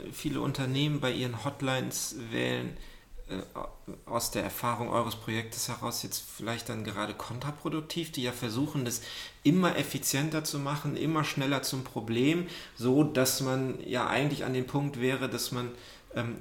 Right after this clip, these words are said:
das auch durch Maschinen ersetzen könnten, wenn die natürlich genug sprechen, ähm, weil das eh alles ein Skript ist, damit der Anrufer so schnell wie möglich zur Lösung des Problems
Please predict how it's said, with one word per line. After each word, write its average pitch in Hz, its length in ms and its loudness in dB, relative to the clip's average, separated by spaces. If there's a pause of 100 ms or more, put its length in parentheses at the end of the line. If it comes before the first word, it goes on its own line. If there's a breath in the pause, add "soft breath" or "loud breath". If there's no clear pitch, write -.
das 120 220 2
auch 120 220 2
durch 117 220 -2
Maschinen 123 380 0
ersetzen 120 500 2
könnten, 147 640 0
wenn 131 160 -2
die 135 80 -2
natürlich 131 480 -2
genug 127 300 -2
sprechen, 139 480 0 (560 loud breath)
ähm, 127 220 4 (720)
weil 123 160 8
das 131 200 4
eh 143 200 8
alles 110 320 2
ein - 60 -2
Skript - 380 -2
ist, - 160 2
damit 127 300 0
der 120 240 2 (200)
Anrufer 139 540 4
so 113 120 -2
schnell 135 340 2
wie 135 60 0
möglich 127 400 2
zur 120 140 -2
Lösung 123 280 0
des 113 120 -4
Problems 117 580 -2